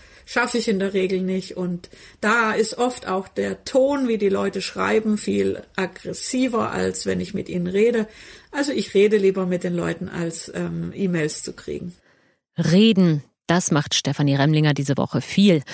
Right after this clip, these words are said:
Speaker 2: Im Terminkalender stehen schon von Montag bis Mittwoch haufenweise Sitzungen. Einige Corona-bedingt nur digital. Zum Beispiel bespricht sie sich mit den Kollegen aus der Fraktion, also den anderen grünen Abgeordneten.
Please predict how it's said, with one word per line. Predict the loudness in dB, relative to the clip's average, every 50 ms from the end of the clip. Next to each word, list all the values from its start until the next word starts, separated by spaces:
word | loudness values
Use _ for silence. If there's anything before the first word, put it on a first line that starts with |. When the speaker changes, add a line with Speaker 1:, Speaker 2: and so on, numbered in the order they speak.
| -14 -14 -14 -8 0
Speaker 2:
Im | 0 2
Terminkalender | 4 6 6 6 6 6 6 6 4 4 4 4 4 2 2
stehen | 2 2 2 4 4 4 4
schon | 2 2 0
von | 2 2 2 4
Montag | 4 6 6 6 4 4 4 2 2 2 -2 -10 -4
bis | -2 0 2
Mittwoch | 2 0 0 -2 -4 -6 -4 0 2
haufenweise | 4 4 4 2 0 0 0 2 0 2 0 0
Sitzungen. | 0 -2 -4 -2 -2 -2 0 0 -2 -2 -4 -6 -2 0
Einige | 2 4 4 4 4 2 0
Corona-bedingt | 2 2 0 0 2 4 4 6 6 6 6 4 2 2 2 2 2 2 0 -2 -2 0
nur | 2 2 2 2
digital. | 0 -2 -6 -4 -4 -6 -4 -6 -4 0 2 4 6 6 4 4 0 _ -20 -18 -16 -16 -16 -16 -18 -20 _ _
Zum | 2 4 4
Beispiel | 6 4 2 4 4 4 4 4 2
bespricht | 0 0 0 2 2 0 0 2
sie | 0 2
sich | 2 2 2
mit | 2 2
den | 2 0
Kollegen | 0 0 2 4 4 4 4 2 0
aus | 0 0
der | 2 0 0
Fraktion, | 0 0 -2 -2 -2 -2 -2 4 4 6 6 6 4 2 -2 _ -12 0
also | 4 4 6 6 4 2 0 -2 _ -4
den | -4 -2 0 4
anderen | 6 6 8 6 6 6 4 2 2
grünen | 2 4 4 6 8 8 6 4
Abgeordneten. | 2 0 -4 -2 -2 0 0 2 2 0 0 0 -2 -4 -4